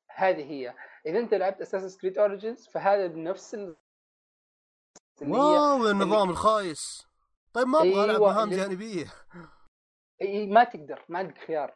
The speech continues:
Speaker 1: لازم
Speaker 2: واو.
Speaker 1: تسوي مهام جانبية. يعني لو بتحسبها فعليا بتلاقي إن مثلا المهام الأساسية اثنين، كل واحد خمس مهام تقريبا، آه، خمستاشر مهمة، هذه مهام القصة. واحدة لها علاقة بجوزيف سيد، خلاص ستاش، هذه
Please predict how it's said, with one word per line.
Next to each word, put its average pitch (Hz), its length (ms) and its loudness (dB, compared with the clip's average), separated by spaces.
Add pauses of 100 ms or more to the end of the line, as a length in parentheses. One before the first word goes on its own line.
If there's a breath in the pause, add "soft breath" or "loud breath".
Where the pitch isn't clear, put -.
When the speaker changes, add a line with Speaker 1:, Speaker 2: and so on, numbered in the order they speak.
Speaker 1:
لازم 185 220 4
Speaker 2:
واو. 415 220 4
Speaker 1:
تسوي 311 120 2
مهام 196 240 -6
جانبية. 185 480 -4 (220 loud breath)
يعني 180 200 -4
لو 202 120 2
بتحسبها 233 580 -4
فعليا 226 360 -6
بتلاقي 196 380 0
إن 185 180 -2
مثلا 185 140 -4
المهام 170 300 -6
الأساسية 196 680 -4 (1600 loud breath)
اثنين، 190 460 -6
كل 185 280 -2
واحد 185 340 2
خمس 185 340 -10
مهام 180 260 -6
تقريبا، 196 580 -4 (500 soft breath)
آه، 143 60 2
خمستاشر 202 580 0
مهمة، 202 420 -2
هذه 175 100 0
مهام 156 260 -6
القصة. 170 520 -6 (300)
واحدة 190 440 0
لها 180 160 0
علاقة 160 420 -2
بجوزيف 139 1200 -2
سيد، - 260 -6
خلاص 160 380 -2
ستاش، - 380 -2
هذه 226 300 4